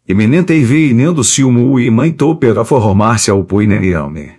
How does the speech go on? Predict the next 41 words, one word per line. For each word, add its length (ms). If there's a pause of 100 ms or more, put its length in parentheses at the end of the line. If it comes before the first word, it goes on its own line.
(100)
Tem 140
me 100
sido 320
nancio 360
rare 400
do 140
para 260
vei 200
da, 200
da, 320
po, 400
it, 340
se 140
a 20
da 140
pé 180
provei 380
em 100
sia, 480 (380)
e 120
modesto 540
atapiu 420
o 80
número 380
de 100
odeias 540
e 140
reis 240
e 100
seis. 540 (420)
Os 140
rangel 380
pestana 480
um 140
veipo 400
acabado 600
de 120
Joena 540
Maua 340
está 240
orgulhoso. 800